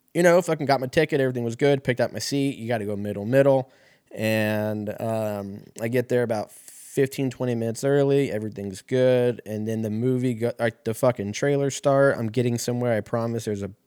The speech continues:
awesome story behind this. And then the movie starts,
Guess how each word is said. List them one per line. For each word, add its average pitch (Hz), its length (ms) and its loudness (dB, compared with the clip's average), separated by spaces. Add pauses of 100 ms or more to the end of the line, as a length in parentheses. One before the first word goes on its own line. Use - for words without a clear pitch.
(160)
awesome 117 320 2
story 101 320 -4
behind 98 380 -8
this. 87 240 -12 (720)
And 120 240 0
then 123 300 4
the 127 80 2
movie 170 360 4
starts, - 1000 0